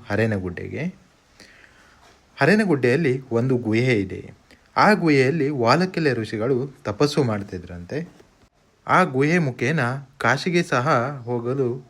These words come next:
ದಾರಿ ಇದೆ ಅಂತ ಹೇಳಲಾಗ್ತದೆ. ಹರೇನಗುಡ್ಡೆಯಲ್ಲಿ ರೇಣುಕಾ ಜಮದಗ್ನಿ ದೇವಸ್ಥಾನ ಸಹ ನಿಮಗೆ ನೋಡ್ಲಿಕ್ಕೆ ಸಿಗ್ತದೆ. ಕಾಲಕ್ರಮೇಣ ಇಲ್ಲಿರುವ ಗುಹೆ ಮಣ್ಣು ಕಲ್ಲುಗಳಿಂದ ಆವೃತವಾಗಿರುತ್ತದೆ. ಹುಲಿ ಇದೇ ಗುಹೆಯ ಮಾರ್ಗವಾಗಿ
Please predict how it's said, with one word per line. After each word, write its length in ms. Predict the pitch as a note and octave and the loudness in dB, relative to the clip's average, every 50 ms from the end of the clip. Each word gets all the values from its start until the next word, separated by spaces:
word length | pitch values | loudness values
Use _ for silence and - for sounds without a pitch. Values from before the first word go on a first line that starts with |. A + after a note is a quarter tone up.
| B2 A#2+ | -6 -4
ದಾರಿ 360 | G#2 G2+ A2+ C#3 D3 C#3+ C3 | -2 -2 0 0 -2 -2 -2
ಇದೆ 160 | B2 A#2+ A2+ | -2 -2 -4
ಅಂತ 260 | G#2+ G#2 G#2 G#2+ - C#3 A2 A#2 C3+ - - _ _ _ - | -6 -6 -8 -4 -2 -2 -2 -2 -2 -8 -14 _ _ _ -6
ಹೇಳಲಾಗ್ತದೆ. 680 | A2 G#2 G#2+ G2+ F#2+ F2+ F2+ F#2 _ - E2+ G#2 C#3 F3+ F3+ - _ _ _ _ - _ _ _ _ - | -4 -2 0 0 -2 -4 -6 -8 _ -10 -8 -6 -6 -6 -8 -10 _ _ _ _ -20 _ _ _ _ 0
ಹರೇನಗುಡ್ಡೆಯಲ್ಲಿ 960 | B2+ B2 D3+ F#3 F#3+ F3 D#3+ C#3+ B2 A#2 A2 A2 A#2+ E3+ D#3+ B2 B2 B2+ B2 | 4 4 6 6 4 2 2 0 0 0 -2 0 -2 -2 -2 -2 -2 -2 -2
ರೇಣುಕಾ 440 | A#2 A#2 B2+ D3 F3 E3+ - F3 E3+ | 0 2 2 2 0 2 4 2 2
ಜಮದಗ್ನಿ 600 | D3+ A#2 A2 A2+ C3+ C#3+ D3 C#3+ C#3 D3+ D3+ C3+ | 2 2 -2 -4 -2 -4 -4 -4 -4 -6 -4 -2
ದೇವಸ್ಥಾನ 600 | A#2+ A2 A2 C3 C#3 - - C#3+ C#3+ C3 A#2+ A#2 | -2 -2 -2 -4 -6 -4 -4 -2 -2 -2 -4 -6
ಸಹ 280 | A2+ - - G#2 G#2+ C#3 C#3+ A2+ A2+ B2 B2+ - _ _ | -8 -8 -8 -6 -4 -4 -4 -4 -6 -8 -12 -16 _ _
ನಿಮಗೆ 240 | A#2 A2+ A2+ A2+ A2+ | -6 -6 -2 -2 -2
ನೋಡ್ಲಿಕ್ಕೆ 400 | G2+ G2+ G2+ G2+ G2 G2+ G2 - | -2 -2 -4 -4 -4 -6 -8 -12
ಸಿಗ್ತದೆ. 440 | - F#2 - _ - F#2 F2+ G#2+ D3+ F3 - _ _ _ _ _ - _ _ _ _ _ | -16 -18 -18 _ -14 -10 -8 -6 -8 -8 -10 _ _ _ _ _ -20 _ _ _ _ _
ಕಾಲಕ್ರಮೇಣ 640 | - B2+ C#3+ F#3 G3 F#3+ D#3+ C3 B2+ B2 C3+ E3 D#3+ A#2+ C3 C#3+ C#3 | 2 4 4 4 4 2 0 0 2 0 0 0 -2 -2 -2 -6 -6
ಇಲ್ಲಿರುವ 420 | B2 B2 C#3 D#3 D#3 D3 C#3 B2+ A#2+ | -4 -2 2 2 4 4 4 4 2
ಗುಹೆ 500 | B2+ B2 B2 C#3 D3 C#3 B2 C3+ C#3 C3 A#2+ | 2 0 0 2 2 2 2 2 0 -2 -4
ಮಣ್ಣು 260 | A#2+ C3+ D3+ E3 E3+ D3+ | -2 0 0 0 0 -2
ಕಲ್ಲುಗಳಿಂದ 680 | D#3 - A#2+ A#2+ C#3+ D3 C#3 C#3 B2 A#2 A#2 A#2+ C#3 C#3 A2 A#2 B2+ B2+ - _ | 0 0 0 0 0 0 0 2 0 0 -2 -2 -2 -2 -2 -2 -4 -8 -14 _
ಆವೃತವಾಗಿರುತ್ತದೆ. 1040 | - A2+ A#2 B2 C3 B2+ B2+ A#2+ A2 G#2+ G#2 G2+ F#2+ F#2+ F#2+ F#2+ - - F2+ G2 B2 D#3+ F3 - _ _ _ _ | -8 -4 -2 -2 -2 -2 -4 -4 -4 -4 -4 -4 -6 -6 -8 -10 -12 -12 -6 -4 -4 -4 -6 -8 _ _ _ _
ಹುಲಿ 320 | _ - D#3 D#3+ F#3 F#3+ | _ -2 2 4 4 2
ಇದೇ 280 | F3+ - B2+ C3 D#3 E3+ | 2 0 2 4 4 4
ಗುಹೆಯ 420 | D#3 C#3+ C3 C3+ C#3+ D3 D#3 D3+ | 4 4 2 4 4 4 2 2
ಮಾರ್ಗವಾಗಿ 640 | C3+ A#2+ A2+ A2+ A2 A2 G#2 G2+ G2+ A2 C#3 C3 A2+ | 2 2 0 0 2 2 4 4 4 4 2 0 -2